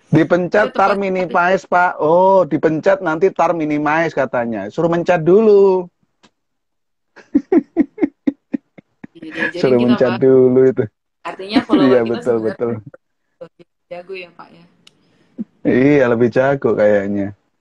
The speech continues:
Speaker 2: Jago
Speaker 1: Oke lah,
Speaker 2: ya, Pak.
Speaker 1: nanti na-, silakan nanya ke sana ya.
Speaker 2: Ya. Oke, Bapak, eh, kita sudah berjalan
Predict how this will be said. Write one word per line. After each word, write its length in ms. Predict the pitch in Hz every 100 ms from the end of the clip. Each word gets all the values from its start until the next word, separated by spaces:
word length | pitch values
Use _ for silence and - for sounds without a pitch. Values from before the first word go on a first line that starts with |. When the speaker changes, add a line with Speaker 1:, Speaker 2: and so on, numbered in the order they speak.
| _ _ -
Speaker 2:
Jago 240 | - -
Speaker 1:
Oke 180 | 131 165
lah, 60 |
Speaker 2:
ya, 0 | 165
Pak. 100 | 143
Speaker 1:
nanti 220 | 143 147 175 170
na-, 280 | 170 151 -
silakan 500 | 143 151 147 147 156
nanya 300 | 156 156 160
ke 80 | 151
sana 400 | 147 147 139 117
ya. 320 | 117 120 110 - _ _ _ _ _ _ _ _ _ _ _
Speaker 2:
Ya. 480 | - 165 165 151 151 _ _ _ _ _ _ -
Oke, 320 | 247 269 311 - _ _ -
Bapak, 480 | - - 330 - -
eh, 340 | 233 240 233 240
kita 240 | 240 247 285
sudah 480 | 262 220 208 220
berjalan 680 | 226 202 202 190 190 196 202